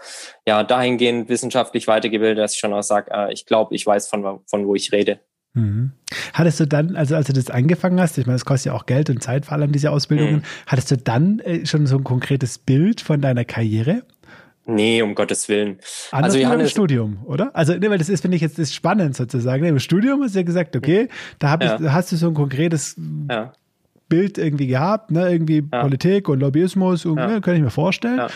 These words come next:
Speaker 2: Deshalb studiere ich das.
Speaker 1: Ja.
Speaker 2: Diesmal war's dann ja aber ein bisschen andersrum.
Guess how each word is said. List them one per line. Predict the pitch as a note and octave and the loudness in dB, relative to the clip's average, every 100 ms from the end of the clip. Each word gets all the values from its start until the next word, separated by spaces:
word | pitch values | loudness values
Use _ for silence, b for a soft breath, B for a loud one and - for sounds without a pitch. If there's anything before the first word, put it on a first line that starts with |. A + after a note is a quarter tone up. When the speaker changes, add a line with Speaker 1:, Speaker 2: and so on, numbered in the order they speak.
| - | -4
Speaker 2:
Deshalb | E3+ D#3+ | 0 0
studiere | - D3 C#3 F#3 | 0 0 2 0
ich | A2+ | 0
das. | - F#3 - - B B B | 0 0 0 -10 B B B
Speaker 1:
Ja. | C#3+ B2 C3 - - | -2 -2 -4 -6 0
Speaker 2:
Diesmal | D#3 G3 G#3 | 2 4 4
war's | G#3+ | 2
dann | - F#3+ | 2 2
ja | |
aber | E3 D3+ | 2 2
ein | |
bisschen | D3 - E3+ | 0 0 0
andersrum. | E3+ A#2 - A#2 A2+ | 0 -2 -2 -6 -8